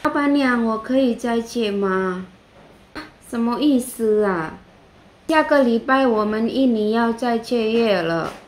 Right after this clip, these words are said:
这是穆斯林的遗物，一年一次而已。从早上到晚上都不能吃东西哦。就是早上三点我可以起来吃东西，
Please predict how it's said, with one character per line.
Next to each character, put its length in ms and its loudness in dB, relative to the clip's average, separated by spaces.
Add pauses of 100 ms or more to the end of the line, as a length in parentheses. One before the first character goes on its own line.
(340)
这 180 -2
是 280 0
穆 200 2
斯 220 -6
林 220 4
的 240 -2
遗 180 -2
物， 400 0
一 160 -2
年 240 0
一 160 -4
次 340 0
而 220 0
已。 400 -4 (580)
从 300 0
早 240 -2
上 320 -2
到 200 0
晚 240 -2
上 280 -4
都 120 -2
不 200 -4
能 260 0
吃 160 -14
东 280 -2
西 440 -6
哦。 400 -2 (640)
就 160 0
是 380 0
早 280 -2
上 300 -2
三 440 -2
点 420 -2
我 160 0
可 280 -4
以 220 2
起 300 -8
来 260 -6
吃 340 -8
东 300 -2
西， 580 -6